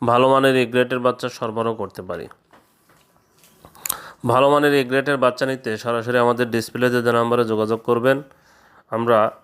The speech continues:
প্রান্তিক খামারিদের জন্য সুলভ মূল্যে বাচ্চা বিতরণ, মানে বাচ্চা, আহ, দিয়ে থাকি। তাই অতি দ্রুত আপনারা যোগাযোগ করতে পারেন। আজ শনিবার এবং রবিবার, এই দুই দিন বাচ্চার দাম কম থাকতে পারে এবং তারপর থেকেই বাচ্চার দাম বৃদ্ধি পেতে পারে।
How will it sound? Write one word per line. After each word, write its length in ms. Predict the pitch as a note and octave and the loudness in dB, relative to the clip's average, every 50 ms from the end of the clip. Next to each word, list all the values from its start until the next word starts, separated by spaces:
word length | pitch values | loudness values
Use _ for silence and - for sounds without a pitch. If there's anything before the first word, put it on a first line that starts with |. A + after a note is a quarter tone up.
| - A2+ - | -20 -6 -2
প্রান্তিক 320 | B2+ A#2+ A#2 A#2 B2+ A2+ | -2 -2 -2 -2 -6 -6
খামারিদের 440 | - - A#2 A#2 A#2+ A#2+ A#2+ A#2+ A#2 | -4 -2 0 2 2 2 2 0 0
জন্য 240 | A#2+ A#2+ A#2+ B2 A#2+ | 0 0 0 0 -2
সুলভ 340 | - - A#2+ A2 A2+ A#2 | -2 -4 -2 0 0 0
মূল্যে 320 | A2+ A#2 A#2+ A#2+ A#2+ B2 B2 | 0 0 0 0 2 2 2
বাচ্চা 500 | A2+ A2 G#2+ - - - A2 G#2+ G#2+ - - | 2 0 0 0 0 0 2 2 2 0 -4
বিতরণ, 500 | G#2+ G#2+ A2 G#2+ A2+ A2 A2 G#2+ G#2+ - | -6 -6 -4 0 0 0 0 0 -2 -4
মানে 220 | - A2+ G#2+ G#2 G#2 | -4 -2 -2 -2 0
বাচ্চা, 380 | G#2 A2 G#2+ - - - A2+ A2 | 0 -2 -2 -2 0 2 2 2
আহ, 840 | G#2+ - - - _ _ _ - - - - _ _ - A2+ A2 G#2 | 2 0 -4 -10 _ _ _ -20 -20 -20 -20 _ _ -2 0 0 0
দিয়ে 240 | G2+ A#2 B2 B2 | 2 2 2 2
থাকি। 440 | A2+ - B2+ A#2 A#2 - C#3+ D3 D3+ D3+ - - _ _ _ _ _ _ _ _ _ _ _ _ _ _ _ _ - - - - - _ _ _ _ _ _ _ _ _ _ - | 2 2 -2 -4 -2 0 0 0 0 -4 -8 -16 _ _ _ _ _ _ _ _ _ _ _ _ _ _ _ _ -20 -20 -20 -20 -20 _ _ _ _ _ _ _ _ _ _ -4
তাই 200 | A#2+ A#2 A2+ A2+ | -2 0 0 0
অতি 260 | A2+ A2+ A2+ B2+ A#2 | -2 -4 -4 -6 -8
দ্রুত 320 | A2 A2+ A#2 A#2 A2+ - | -4 -2 -2 -2 0 0
আপনারা 400 | A2+ G#2+ - A#2+ G#2+ A2+ A2+ A2 | -2 0 0 2 2 4 2 2
যোগাযোগ 360 | G2+ G#2+ A2 A2 G#2+ G2+ F#2+ - | 2 0 0 0 0 -2 -4 -6
করতে 240 | - G2+ F#2 - G2 | -8 -10 -10 -10 -8
পারেন। 300 | F#2+ G2+ F#2+ F#2+ F#2 F#2 - _ - - - - - - - - - - - _ | -8 -6 -6 -6 -8 -10 -12 _ -20 -20 -20 -20 -20 -20 -20 -20 -20 -20 -8 _
আজ 240 | - A#2+ B2+ B2+ B2 C3 - G#2+ | 0 2 2 2 0 -2 -8 -10
শনিবার 600 | - - - C#3 C#3 C#3+ C#3+ C3+ C#3+ C#3+ C#3+ C#3 | -10 -4 -2 0 0 2 2 2 4 4 4 2
এবং 240 | C3 C3 C3+ C3+ C3 | 2 0 -2 -2 0
রবিবার, 400 | B2+ B2 A#2+ A#2+ A#2 A#2+ A#2+ A#2+ | 0 0 0 2 2 2 2 2
এই 100 | A#2+ A#2 | 2 0
দুই 140 | A2+ A#2 A2+ | -2 -6 -4
দিন 220 | A2 A#2+ B2 A#2+ | -4 -4 -2 0
বাচ্চার 360 | A2+ A#2 A2 - B2 A#2 G#2+ | 0 0 0 0 -4 -4 -2
দাম 180 | A2+ A#2 A2+ A2 | -2 -2 -2 -2
কম 240 | - B2 A2+ A2 G2+ | -2 -2 -2 0 0
থাকতে 280 | A2+ G#2+ G2+ - - | -2 -4 -4 -6 -6
পারে 240 | A2+ B2+ A#2 A#2+ B2 | -2 0 2 4 4
এবং 200 | A#2 A2 A2+ A2+ | 2 2 -2 -2
তারপর 340 | - A#2 A2 - A#2+ A#2 A2 | -2 -2 -2 0 0 -2 -2
থেকেই 380 | A2 - - A2+ A2 B2+ B2+ A#2 | -2 -4 -6 -6 -2 -2 -2 0
বাচ্চার 320 | A2 A2 G#2+ - A2+ G#2 | 0 -2 -2 -2 -4 -2
দাম 220 | G#2 A2 G#2+ G#2 G2 | -2 -2 -2 -2 -4
বৃদ্ধি 240 | A2 G#2 G#2 A#2 | -6 -6 -6 -8
পেতে 240 | A2 - G#2 F#2+ G2 | -8 -10 -12 -14 -14
পারে। 220 | F#2 G2+ F#2 F#2+ | -14 -14 -14 -14